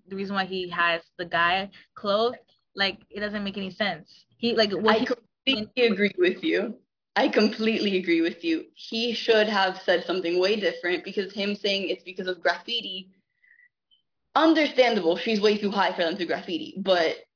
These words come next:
Speaker 2: there's male sculptures all over the place that, yes, have been graffitied and, yes, haven't been graffitied. That wasn't a really good excuse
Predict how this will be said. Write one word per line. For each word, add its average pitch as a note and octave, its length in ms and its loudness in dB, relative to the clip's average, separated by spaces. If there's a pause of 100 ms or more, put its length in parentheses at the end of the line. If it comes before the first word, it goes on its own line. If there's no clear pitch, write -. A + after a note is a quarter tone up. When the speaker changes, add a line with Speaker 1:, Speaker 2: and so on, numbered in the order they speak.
(260)
Speaker 2:
there's A3+ 320 2
male A3+ 240 4
sculptures G3 600 -4 (880)
all G3 200 4
over F3+ 280 2
the E3 80 0
place F3+ 300 -2
that, - 140 0 (100)
yes, F3+ 300 0
have G3+ 260 -2
been G#3 200 -2
graffitied B3+ 400 -6
and, G#3 160 -4
yes, A3 280 0
haven't A3 360 0
been E3+ 160 -4
graffitied. D#3+ 600 -8
That F3 440 -4
wasn't F3+ 260 0
a E3+ 60 -2
really E3+ 240 -4
good E3+ 200 -2
excuse - 640 -10